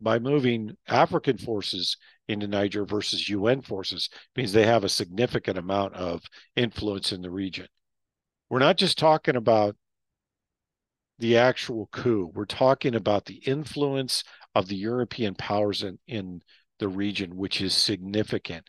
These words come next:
if they lose that piece of real estate, especially for the French. And by moving African troops in, it forces the French to either move in and invade or give up the territory.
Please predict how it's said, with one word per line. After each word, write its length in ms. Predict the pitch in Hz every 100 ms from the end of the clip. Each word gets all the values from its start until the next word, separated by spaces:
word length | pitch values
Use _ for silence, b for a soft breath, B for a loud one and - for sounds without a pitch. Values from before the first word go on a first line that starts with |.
| b b -
if 140 | 95
they 180 | 98 87
lose 520 | 90 98 98 92 - _ _
that 400 | - 90 92 101
piece 300 | - 95 87
of 120 | 87 85
real 240 | 87 82
estate, 380 | 82 - 80 - _ _ _ _ _ _ -
especially 680 | - - - 113 - 107 92
for 160 | 78 87
the 100 | 82
French. 460 | - 80 - - _ _ _ _ _ _ -
And 120 | 110
by 160 | 101 101
moving 340 | 107 135 135
African 400 | 117 120 - 117
troops 380 | - 127 127 -
in, 100 | 95
it 140 | 95 - 104
forces 480 | 127 151 165 147 110
the 100 | 104
French 580 | - - 123 90 - - B B B -
to 100 | 117
either 360 | 107 107 95 - _ _
move 320 | 101 123 123
in 160 | 123 120
and 120 | 107
invade 520 | 95 85 95 110 196 - _ _ _ _ _ _ _ _ _ _ _ _ _ _ _ -
or 200 | 123 110
give 200 | 131 117
up 120 | 117
the 100 | 90
territory. 580 | - 107 98 - 92